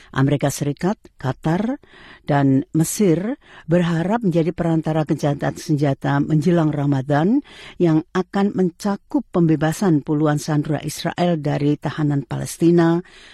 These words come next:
dan masuknya sejumlah besar bantuan kemanusiaan. Namun perundingan tersebut belum membuahkan hasil. Terhenti. Israel tidak terlibat dalam perundingan tersebut.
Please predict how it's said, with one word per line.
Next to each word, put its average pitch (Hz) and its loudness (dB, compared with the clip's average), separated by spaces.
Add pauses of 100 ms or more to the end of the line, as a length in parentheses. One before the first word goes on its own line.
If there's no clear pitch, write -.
(120)
dan 151 0
masuknya 196 2
sejumlah 151 -2
besar 147 -2
bantuan 139 -2
kemanusiaan. 139 0 (600)
Namun 175 4
perundingan 160 2
tersebut 175 -4
belum 165 4
membuahkan 139 -2
hasil. 123 -8 (640)
Terhenti. 139 -2 (320)
Israel 156 0 (320)
tidak 156 0
terlibat 165 2
dalam 143 -2
perundingan 139 -2
tersebut. 131 -4